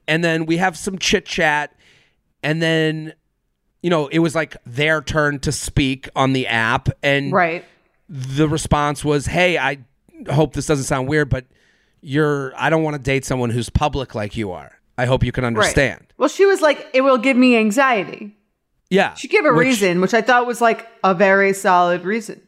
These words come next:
Speaker 1: Totally understand the reason.
Speaker 2: Mm-hmm.
Speaker 1: Totally understand that this isn't your cup of tea. Like, I mean, we're talking about it now. I can't imagine how anxious they are now.
Speaker 2: <laughs> If we went,
Speaker 1: <laughs> I
Speaker 2: if,
Speaker 1: mean
Speaker 2: right, if this was the conversation about that first date.
Speaker 1: <laughs>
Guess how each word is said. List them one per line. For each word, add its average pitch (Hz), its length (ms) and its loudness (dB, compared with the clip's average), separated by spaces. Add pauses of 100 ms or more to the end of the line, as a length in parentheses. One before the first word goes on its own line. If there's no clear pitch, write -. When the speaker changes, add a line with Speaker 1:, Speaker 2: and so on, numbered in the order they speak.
(480)
Speaker 1:
Totally 160 680 0
understand 151 800 -2
the 175 60 0
reason. 165 500 -2
Speaker 2:
Mm-hmm. 185 180 -2 (260)
Speaker 1:
Totally 247 380 0
understand 185 600 0
that 156 100 -8
this 165 180 -4
isn't 156 320 -2
your 147 140 -2
cup 135 260 -2
of 131 100 -2
tea. 90 300 -4
Like, 147 400 0
I 143 80 2
mean, 143 300 -2
we're 180 100 0
talking 185 360 -2
about 151 160 -2
it 127 80 -4
now. 143 200 0
I 127 100 -2
can't 139 260 -2
imagine 127 360 -2
how 123 260 -2 (460)
anxious 147 440 -2
they 151 200 0
are 156 160 2
now. 165 260 -2 (120)
Speaker 2:
<laughs> - 140 -8
If 320 140 2
we 294 100 2
went, 277 160 4
Speaker 1:
<laughs> - 0 -
I 254 100 2
Speaker 2:
if, - 60 -2
Speaker 1:
mean 247 160 2
Speaker 2:
right, 233 200 4
if 214 100 0
this 214 180 0
was 220 160 2
the 208 80 2
conversation 196 640 2
about 185 220 2
that 190 240 2
first 196 320 0
date. 220 360 0 (100)
Speaker 1:
<laughs> - 60 -20